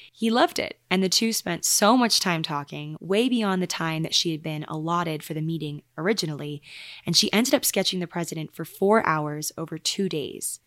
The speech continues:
The version of F D R that Selma met wasn't his prime.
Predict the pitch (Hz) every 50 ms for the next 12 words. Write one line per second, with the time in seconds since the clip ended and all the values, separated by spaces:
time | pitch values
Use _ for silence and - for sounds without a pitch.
0 | _ _ - 220 190 220 240 247 247 254 262 254 - - 196 190 190 185 180 -
1 | 180 180 - - 190 185 180 165 160 160 160 160 160 160 - 170 - - - -
2 | 190 196 202 196 185 170 156 151 151 - - - - - _ _ 180 196 226 247
3 | - 277 247 247 226 - - - 202 185 160 143 - 165 170